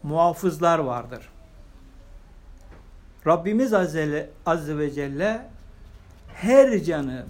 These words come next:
muhafaza eden gözetleyiciler var. İnsanların önünde ve arkasında muakkibat melekleri var. Resul-i Ekrem Aleyhisselatü Vesselam'ın hadisinde ifade edildiği gibi.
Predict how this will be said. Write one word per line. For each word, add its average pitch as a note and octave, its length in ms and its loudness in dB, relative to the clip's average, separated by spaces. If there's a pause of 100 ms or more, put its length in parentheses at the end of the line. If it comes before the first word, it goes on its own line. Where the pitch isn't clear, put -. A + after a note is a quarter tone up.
(140)
muhafaza G3 720 -2
eden A3 320 -4
gözetleyiciler C#3 760 -8
var. - 220 -20 (560)
İnsanların F3 640 -4
önünde D#3 500 -8
ve D3+ 60 -2
arkasında D3+ 680 -8
muakkibat D3+ 760 -6
melekleri C#3 500 -10
var. F3+ 160 -4
Resul-i D#3+ 280 -8
Ekrem D#3+ 200 -8
Aleyhisselatü C3+ 580 -10
Vesselam'ın C3 440 -14
hadisinde C#3+ 500 -12
ifade C3+ 380 -10
edildiği A#2+ 340 -14
gibi. A2+ 100 -20